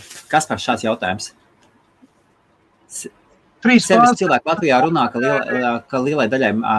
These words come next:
Speaker 1: maisaimniecību nepietiek jaudas, lai lādētu elektroauto. Man trīs frāzes, sešpadsmit ampēri, tas ir pietiekoši?
Speaker 2: Ā, sešpadsmit ampēriem tu dabūsi kaut kādu trīs komats trīs kilovatu, četri kilovatu uzlādi. Tātad Nissan Leaf toreiz uzlādēt, nu, apkārt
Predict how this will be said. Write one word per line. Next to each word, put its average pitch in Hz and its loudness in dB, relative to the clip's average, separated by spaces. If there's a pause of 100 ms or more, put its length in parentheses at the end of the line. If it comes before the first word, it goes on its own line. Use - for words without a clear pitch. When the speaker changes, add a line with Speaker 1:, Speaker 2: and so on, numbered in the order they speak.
Speaker 1:
maisaimniecību 127 -4
nepietiek 104 -8
jaudas, 127 -4
lai 107 -2
lādētu 107 -2
elektroauto. 90 -8
Man 113 -4
trīs 107 -10
frāzes, 196 -4 (100)
sešpadsmit - -8
ampēri, 139 -6 (160)
tas 120 -6
ir 104 -10
pietiekoši? 160 -8 (840)
Speaker 2:
Ā, 202 -2 (840)
sešpadsmit 220 -4
ampēriem 254 -2
tu 240 -4
dabūsi 226 -2
kaut 214 -4
kādu 220 -2
trīs 240 -2
komats 190 -6
trīs 226 0
kilovatu, 170 0
četri 190 -4
kilovatu 180 -2
uzlādi. 156 -2
Tātad 156 -2
Nissan 170 -4
Leaf 233 -4
toreiz 185 -4
uzlādēt, 170 -4
nu, 185 -2
apkārt 175 -6